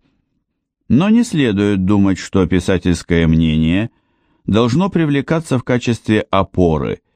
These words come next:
и что мы должны беспрекословно подчиняться его авторитету. Не менее продуктивной является ситуация, когда наши мысли приходят в противоречие с писательскими.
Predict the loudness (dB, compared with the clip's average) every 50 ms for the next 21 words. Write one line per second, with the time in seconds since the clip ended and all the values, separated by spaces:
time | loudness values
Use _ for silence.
0 | _ _ _ -2 0 0 0 0 0 0 0 0 0 0 -2 -2 0 0 0 0
1 | 0 0 0 -2 -2 -2 -4 -4 -2 -2 -2 -4 -2 -2 -2 0 0 0 0 0
2 | -2 -2 -6 _ _ _ _ -2 -2 -2 -2 -2 0 2 2 2 2 0 -4 -6
3 | -2 0 2 2 2 2 2 0 0 -2 -4 -6 -6 -4 -6 -6 -8 -8 -10 -10
4 | -10 -14 -18 _ _ _ _ _ _ _ _ _ _ _ _ _ -2 0 2 2
5 | 2 2 2 2 2 2 2 2 0 -2 -2 -2 -2 0 0 0 -2 -4 -4 -2
6 | -2 0 2 2 2 2 0 0 -2 -2 -2 -2 0 0 0 -2 -2 -4 -4 -6
7 | -6 -4 -6 -8 -8 -8 -6 -4 -4 -4 -4 -4 -4 -4 -2 -2 -2 -4 -8 _
8 | _ _ _ _ _ _ _ _ -4 -2 -2 0 0 -2 0 0 -2 -2 -4 -2
9 | -2 0 0 0 -2 -2 -2 -4 -4 -2 -2 -4 -2 -2 -2 -2 0 0 -2 -4
10 | -6 -4 -4 -4 -2 0 0 0 0 0 0 -2 -2 -2 -2 -2 -2 -2 -4 -4
11 | -4 -4 -4 -2 -4 -6 -6 -8 -10 -12 -12 -10 -10 -8 -8 -8 -10